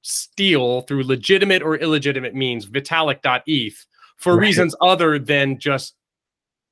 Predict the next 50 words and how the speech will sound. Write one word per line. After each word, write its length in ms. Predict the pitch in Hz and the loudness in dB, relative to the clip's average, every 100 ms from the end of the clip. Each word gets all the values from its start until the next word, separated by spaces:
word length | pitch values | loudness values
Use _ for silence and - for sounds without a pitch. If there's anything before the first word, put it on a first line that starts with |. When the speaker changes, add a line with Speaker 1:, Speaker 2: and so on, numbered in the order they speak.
| _ | _
Speaker 1:
you 160 | 151 147 | -6 -2
know, 380 | 135 117 117 117 | 0 -2 -4 -8
just, 220 | 127 123 | -6 0
Speaker 2:
Yeah, 120 | 123 107 | 4 4
Speaker 1:
just 140 | 98 | 2
Speaker 2:
yeah, 60 | 92 | -2
yeah. 60 | |
Speaker 1:
props. 520 | 147 123 98 - - - - - | -2 -2 -4 -10 -12 -12 -20 -2
Like, 340 | 147 135 127 - _ - | 2 2 0 -8 _ -2
because 200 | 185 165 | 2 4
then 160 | 202 | 4
I 100 | 180 | 4
can 160 | 185 160 | 0 -4
capture 460 | 165 165 - 160 | -2 -4 -4 -4
any, 340 | 151 151 143 135 | 0 0 0 0
anyone 300 | 156 147 139 | 0 0 -2
sending 300 | - 147 139 | -2 -2 -2
money 200 | 131 127 | -2 -4
to 100 | 120 | -8
Vitalik 480 | 117 147 131 117 110 _ _ _ _ _ _ _ | -6 -2 0 -2 -6 _ _ _ _ _ _ _
thinking 360 | 202 180 165 147 | 2 4 2 2
that 220 | 139 135 | 0 0
they're 100 | 147 | -2
sending 260 | 151 147 135 | -2 -2 -2
it 80 | |
to 80 | 127 | -4
Vitalik, 360 | 131 - 127 113 | -8 -4 -4 -2
but 100 | 131 | -2
actually 260 | 127 - | -2 -4
they're 100 | 113 | -10
sending 220 | 110 113 104 | -10 -8 -10
it 100 | - | -12
to 80 | |
me. 300 | 98 90 - _ - - | -14 -16 -18 _ -20 0
And 120 | 156 | 2
Speaker 2:
Right. 60 | 151 | 4
Speaker 1:
so, 260 | 160 143 160 | 2 2 2
and 100 | 165 | 2
he 100 | 202 | 4
gets 240 | 214 208 | 2 2
into 160 | 202 175 | 2 4
all 220 | 170 165 | 4 4
the 100 | 147 | 2
weeds 240 | 139 131 | 2 0
of 80 | 117 | -2
all 200 | 120 113 | -4 -4
of 40 | |
this 160 | 107 98 | -8 -12
stuff 380 | - 101 - - _ _ - | -12 -14 -14 -20 _ _ -2
and, 440 | 151 139 131 123 | 2 4 2 -2